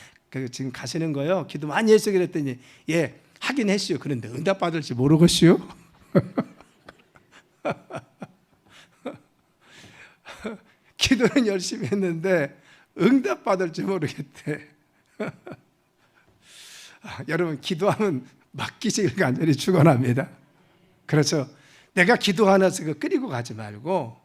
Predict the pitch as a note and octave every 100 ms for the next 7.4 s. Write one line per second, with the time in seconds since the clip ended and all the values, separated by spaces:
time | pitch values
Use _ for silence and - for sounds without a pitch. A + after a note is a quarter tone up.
0 | _ _ - A#2 D3+ D3 - F#3+ E3 D#3
1 | A2 - - C3+ B2 _ _ _ _ _
2 | _ _ _ _ _ _ _ _ _ _
3 | _ G3 G#3 B3 G3+ C4+ B3+ B3+ E3 D3
4 | C3+ A#2+ - B2+ - _ _ _ _ _
5 | - G#3+ C4 A#3+ B3+ C4+ - C4 A3+ A#3+
6 | F3+ D#3+ A3+ B3 B3 A3+ - F#3+ F3+ -
7 | C#3+ C3 -